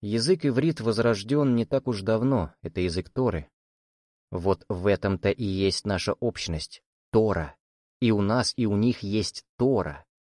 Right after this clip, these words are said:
И, как сказала Наами, тексты практически совпадают. Ничего не имею против вступления Израиля в арамейское содружество. А вы как думаете, госпожа Локсли, стоит вступать в Великороссии в союз?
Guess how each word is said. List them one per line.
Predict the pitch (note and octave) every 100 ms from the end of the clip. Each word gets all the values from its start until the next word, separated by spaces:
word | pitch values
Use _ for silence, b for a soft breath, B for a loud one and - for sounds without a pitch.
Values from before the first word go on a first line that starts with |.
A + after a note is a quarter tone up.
| _ -
И, | G#2
как | G#2+
сказала | - A2 G#2 G#2
Наами, | G2+ A2+ C3+ F2+ - _ _ -
тексты | G#2+ G2 - B2+ - _ _ -
практически | G#2+ - A2+ - -
совпадают. | - A2+ - A2+ C3+ F#2+ D#2 _ _ _ _ _ _ _ _ -
Ничего | C3+ D#3 G3 G3
не | A#2 A2+
имею | A2+ A2+
против | A#2 A#2 -
вступления | - A2+ A#2 A#2 G#2+
Израиля | A2+ A2 G#2+ C#3 C3+ C3
в | G#2+
арамейское | G#2+ A2 G#2+ - G2+
содружество. | A2+ A#2 G#2 E2+ - D#2+ D#2+ _ _ _ _ _ _ _ _ -
А | B2+
вы | D#3
как | G#2
думаете, | G#2 G#2+ F#2 F#2+
госпожа | F2+ - A2 G2+
Локсли, | F#2+ F2+ - F2 D#2+ _ _ _ _
стоит | - - G#3 -
вступать | - - G2 - _
в | G#2
Великороссии | G2+ G2+ G#2+ D3 - G#2
в | G2
союз? | - G#2 E2 -